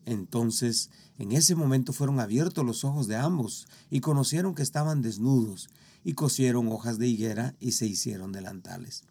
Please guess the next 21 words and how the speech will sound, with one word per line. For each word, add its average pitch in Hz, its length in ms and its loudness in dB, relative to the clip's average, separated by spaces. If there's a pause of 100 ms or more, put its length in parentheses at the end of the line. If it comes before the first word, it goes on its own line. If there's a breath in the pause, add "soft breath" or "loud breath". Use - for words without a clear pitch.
(800 loud breath)
Una 214 180 8
vez 160 200 4
engañada, 110 640 2
seducida 123 680 2
y 113 80 2
atrapada 131 680 -2
la 104 100 -6
mujer, 107 400 -4 (340 soft breath)
el 117 140 -4
resto 139 400 2
fue 127 200 -4
la 127 160 0
conclusión 113 760 -4
de 107 180 -4
ella 120 300 2
y 104 80 -6
la 104 140 -8
decisión 104 680 -4 (300 loud breath)
que 101 180 -4
ella 107 240 -2
tomó. 98 380 -10